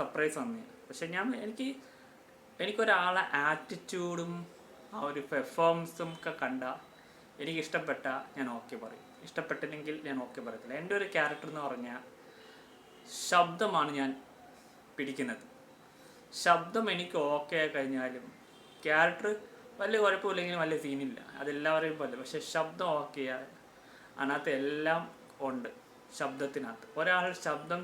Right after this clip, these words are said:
തിരിച്ചറിയുന്ന വെച്ചാൽ അയാളുടെ ക്യാരക്ടർ നല്ലതാണെന്നാണ്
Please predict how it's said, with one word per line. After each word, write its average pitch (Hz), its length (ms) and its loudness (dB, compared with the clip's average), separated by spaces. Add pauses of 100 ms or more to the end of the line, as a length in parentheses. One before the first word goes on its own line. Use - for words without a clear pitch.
തിരിച്ചറിയുന്ന 139 640 -2 (100)
വെച്ചാൽ 123 300 -10 (1000)
അയാളുടെ 156 360 6 (120)
ക്യാരക്ടർ 151 420 2 (100)
നല്ലതാണെന്നാണ് 127 720 0